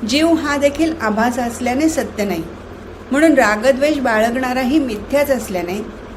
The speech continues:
त्याच्याकडेही दुर्लक्ष करावे. जग व जीव मिथ्या आहेत असे हताशपणाने किंवा निराशेने न म्हणता विवेकाने ते ठसावे. मिथ्या पदार्थाचा बाध होताच आपोआप अधिष्ठान आत्मा उरतो.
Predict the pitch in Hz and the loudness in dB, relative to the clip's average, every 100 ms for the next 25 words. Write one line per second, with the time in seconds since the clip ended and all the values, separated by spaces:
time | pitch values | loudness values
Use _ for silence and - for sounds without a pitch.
0 | - 240 226 277 285 285 277 302 320 254 | -4 2 2 2 2 4 4 4 0 0
1 | 185 185 185 165 160 156 160 - - - | -2 -4 -6 -6 -6 -6 -8 -14 -16 -16
2 | - - - 190 247 277 277 285 240 262 | -16 -16 -12 0 4 4 6 4 4 0
3 | 277 254 220 - 254 226 240 240 - - | -2 -2 -4 -4 -2 0 -2 -4 -10 -14
4 | - 220 - 285 - 214 196 247 262 269 | -8 -6 -2 -4 -4 -8 -2 0 0 -2
5 | 254 254 277 269 269 262 226 202 214 254 | -2 0 -2 -2 -2 -2 -2 -2 -2 -2
6 | 247 240 240 277 277 208 180 185 - - | 0 0 2 0 0 -4 -6 -8 -12 -14
7 | - - 240 240 277 294 262 196 180 185 | -12 -4 -2 2 4 4 0 -2 -2 -2
8 | 208 - 185 170 160 - - - - - | -2 -2 -4 -4 -8 -12 -16 -16 -16 -8
9 | - 240 226 285 294 262 240 240 254 247 | -2 -2 0 2 2 2 0 -4 -8 -6
10 | 220 196 208 240 214 214 262 254 - 208 | -6 -4 -4 -2 -2 0 -2 -2 -8 -6
11 | 208 269 277 - 190 185 180 208 254 214 | 0 0 0 -4 -6 -6 -6 -4 -4 -4
12 | 208 196 220 233 196 - 180 | -8 -6 -4 -2 -4 -6 -8